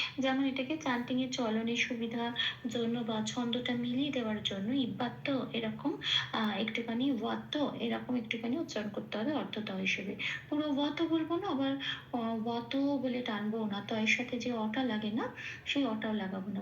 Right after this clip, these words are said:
ওয়াত এরম বলে ছেড়ে দেবো। হ্যাঁ? আচ্ছা, তাহলে আমার, আহ, শব্দটার উচ্চারণ কি পেলাম পুরো লাইনটা সংস্কৃততে? হুম, সমুদ্র মাপ প্রাবিশন্তি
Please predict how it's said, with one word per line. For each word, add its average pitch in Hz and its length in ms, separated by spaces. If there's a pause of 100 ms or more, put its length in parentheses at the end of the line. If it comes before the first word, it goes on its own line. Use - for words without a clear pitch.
(100)
ওয়াত 254 440
এরম 220 300
বলে 226 220
ছেড়ে 208 260
দেবো। - 220 (420)
হ্যাঁ? 277 340 (240)
আচ্ছা, 196 300
তাহলে 240 260
আমার, 247 220 (300)
আহ, 226 280
শব্দটার 247 560
উচ্চারণ 247 460
কি 254 200
পেলাম 254 340
পুরো 233 160
লাইনটা 226 500
সংস্কৃততে? 240 840 (560)
হুম, 370 280 (240)
সমুদ্র 262 640
মাপ 226 500 (480)
প্রাবিশন্তি 220 1080